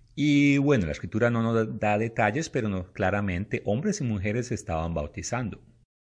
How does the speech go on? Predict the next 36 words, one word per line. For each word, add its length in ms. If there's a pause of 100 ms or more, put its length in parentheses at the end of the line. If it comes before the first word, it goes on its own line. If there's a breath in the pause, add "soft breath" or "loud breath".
(140)
Unos 600
versos 400
más 220
adelante 480
en 60
la 80
misma 240
historia 340
nos 80
damos 220
de 80
cuenta 360
de 200
que 240
los 180
apóstoles 540
enviaron 480
a 160
Pedro 340
y 100
a 100
Juan 380
a 160
esta 280
misma 340
gente 260
en 80
Samaria. 580 (680 loud breath)
Y 640 (300)
en 100
los 140
versos 680 (100)
quince 460
y 80
dieciséis 720
descubrimos 840